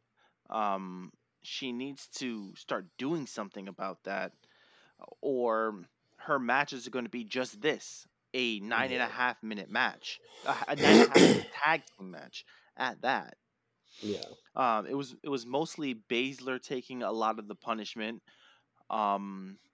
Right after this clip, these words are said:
Speaker 1: Baszler and, and Sasha Banks, you said, you, you mentioned earlier, was, um, you, you were,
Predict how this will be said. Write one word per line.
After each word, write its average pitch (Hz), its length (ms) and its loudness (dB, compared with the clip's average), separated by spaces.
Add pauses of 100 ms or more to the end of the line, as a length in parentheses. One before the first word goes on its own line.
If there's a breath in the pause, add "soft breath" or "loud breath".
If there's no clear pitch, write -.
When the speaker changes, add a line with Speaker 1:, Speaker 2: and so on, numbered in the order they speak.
(880)
Speaker 1:
Baszler 170 480 -2
and, 123 140 -6
and 120 240 -2
Sasha 139 340 0
Banks, 127 320 -4
you 117 60 -12
said, 113 300 -4
you, 120 160 -16 (160)
you 131 140 -18
mentioned 131 300 -10
earlier, 123 400 -4
was, 98 420 -6 (420 soft breath)
um, 95 680 -4 (640)
you, 135 280 -4
you 156 140 -8
were, 208 180 -8